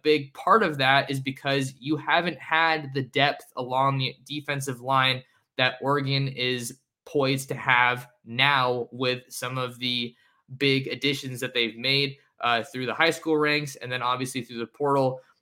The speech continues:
with Jordan Burch. We'll get more into that kind of big picture idea when we talk about Casey Rogers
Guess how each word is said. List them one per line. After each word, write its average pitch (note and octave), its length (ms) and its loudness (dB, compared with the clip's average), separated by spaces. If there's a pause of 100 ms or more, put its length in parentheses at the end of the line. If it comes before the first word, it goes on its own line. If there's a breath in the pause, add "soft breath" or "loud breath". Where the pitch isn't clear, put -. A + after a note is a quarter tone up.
(120)
with B2 160 -4
Jordan B2 400 -2
Burch. C3+ 360 0
We'll B2+ 140 -6
get C3+ 160 2
more B2 240 0
into B2+ 200 -6
that B2 220 0
kind B2+ 120 -2
of A2+ 160 -6
big C3+ 240 0
picture C3 500 -4 (240 loud breath)
idea A#2+ 480 2
when A#2+ 140 -4
we A#2 80 -6
talk B2 260 0
about A2+ 260 -2
Casey C3 340 -2
Rogers A#2+ 580 6